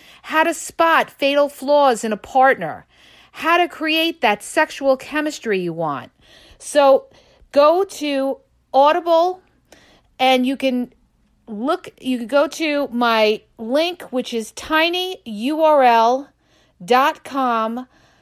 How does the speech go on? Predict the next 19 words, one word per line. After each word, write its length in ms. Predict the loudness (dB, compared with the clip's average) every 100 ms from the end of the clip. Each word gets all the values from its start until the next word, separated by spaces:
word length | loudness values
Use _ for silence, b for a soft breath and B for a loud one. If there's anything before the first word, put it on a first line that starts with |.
| b
slash 720 | -14 -2 2 4 2 0 -8 -2
ask 460 | 2 2 2 -2 -16 -16
Yaz 640 | 0 2 4 4 2 -2 -10
now, 720 | -4 -2 0 -2 -2 -4 -6 b b b b b b
okay? 640 | -6 0 2 4 2 0 0
And 420 | 2 2 0 -6 _
you 220 | -8 -2
have 220 | 0 0 -2
thirty 280 | -2 0 -2
days 640 | 2 4 4 2 -2 -6 -20 b b _
to 100 | -2
get 200 | 0 2
a 60 |
free 580 | 0 -4 -4 -4 -4 -6 -12 _
audiobook. 920 | 4 4 4 2 0 -2 -6 -6 _ -20 -20 -12
You 180 | -10
can 220 | -4 -4 -2
cancel 800 | -2 0 -2 -2 2 2 0 _
anytime. 920 | -2 -2 -4 -6 -4 -2 -4 -10 -14